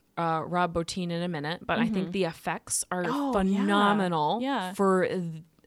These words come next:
Speaker 1: early eighties, like,
Speaker 2: Mm-hmm.
Speaker 1: freaking phenomenal. Um, so it's very realistic looking.
Speaker 2: Yeah.
Speaker 1: And I think it is in part because that they, no one has seen a werewolf movie in, like, twenty years.
Speaker 2: Yeah,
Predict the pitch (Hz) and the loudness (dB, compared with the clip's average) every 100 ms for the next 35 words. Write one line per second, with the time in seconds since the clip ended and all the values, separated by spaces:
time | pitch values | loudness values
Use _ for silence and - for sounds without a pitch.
0 | _ - 180 185 190 160 165 156 151 196 | _ -2 2 2 0 0 0 0 -2 -2
1 | - - 175 208 233 202 202 208 196 185 | -6 -4 -4 -2 -2 -2 -4 -4 -6 -8
2 | - 175 170 170 165 156 143 190 _ _ | -8 -6 -4 -4 -4 -4 -6 -6 _ _
3 | _ _ _ _ _ - 190 185 185 175 | _ _ _ _ _ 0 2 2 0 0
4 | 175 170 214 262 233 - 185 165 160 156 | 0 0 0 0 0 0 -4 -4 -4 -4
5 | 208 226 226 196 190 - - 214 214 214 | -4 -2 -2 -2 -6 -6 0 4 4 2
6 | 214 - 196 - 233 - 196 - 233 262 | 0 -2 0 0 -2 -2 -4 0 0 2
7 | 233 - 123 180 170 - 165 190 - 208 | 2 -2 -4 -2 -2 -4 -2 -2 -2 -6
8 | - - 156 175 214 175 175 170 175 185 | -6 -6 -2 -2 -4 -2 0 0 0 -2
9 | 185 214 175 170 185 226 214 202 - 190 | -2 -6 -2 -2 -2 -4 -4 -4 -2 -4
10 | 175 175 160 165 269 285 190 - 165 160 | -4 -4 -4 -2 -2 -2 -4 -6 -8 -6
11 | 156 180 247 - - - 208 262 277 - | -6 -6 -6 -10 -20 -14 -12 -8 -10 -12
12 | - 247 269 269 247 277 220 214 202 214 | -12 -8 -6 -6 -8 -6 -4 0 2 2
13 | 226 175 | 2 -2